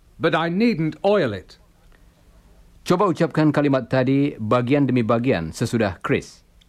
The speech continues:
Speaker 1: "I must clean it, but I needn't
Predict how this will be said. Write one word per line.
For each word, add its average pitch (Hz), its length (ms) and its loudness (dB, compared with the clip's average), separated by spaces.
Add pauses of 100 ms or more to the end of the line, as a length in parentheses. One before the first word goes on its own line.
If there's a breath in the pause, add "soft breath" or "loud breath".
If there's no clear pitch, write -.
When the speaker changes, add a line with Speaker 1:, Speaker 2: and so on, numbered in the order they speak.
(360)
Speaker 1:
"I 170 160 0
must 175 400 -6
clean 240 320 4
it, - 320 -4 (2750)
but 156 240 0
I 165 160 -2
needn't 175 480 -2